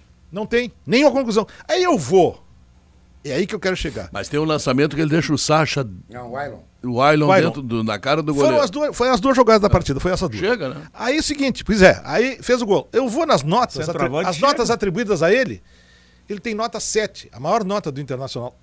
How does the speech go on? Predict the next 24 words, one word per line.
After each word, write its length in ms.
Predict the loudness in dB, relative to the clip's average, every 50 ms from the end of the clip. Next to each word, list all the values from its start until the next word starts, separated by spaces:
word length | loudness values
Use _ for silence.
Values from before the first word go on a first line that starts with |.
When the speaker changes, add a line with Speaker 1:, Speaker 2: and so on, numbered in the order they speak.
| _ _ _
Speaker 1:
Eu, 200 | -2 -2 -2 -2
se 120 | -4 -8
fizesse 380 | -10 -8 -4 -2 -2 -2 -2 -2
as 60 | -2
notas, 180 | -2 -2 -2 -2
eu 60 | -2
não 80 | 0 0
daria 320 | 0 0 0 -2 -4 -6
sete, 200 | -8 -10 -12 -12
porque 200 | -12 -8 -8 -6
ele 60 | -6
não 60 | -6 -6
te-, 100 | -6 -6
merecia 440 | -4 -4 -6 -6 -4 -2 -2 -2 -2
sete, 360 | -2 -4 -12 -14 -18 -14 -10
apesar 320 | -8 -6 -4 -4 -2 -2 -4
de 60 | -4
ter 100 | -6 -8
feito 220 | -6 -6 -6 -4
o 20 | -4
gol 100 | -2 -2
do 60 | -2
Internacional. 460 | -4 -4 -4 -4 -4 -4 -6 -6 -6
Speaker 2:
Uhum. 360 | -10 -12 -12 -12 -12 -12 -14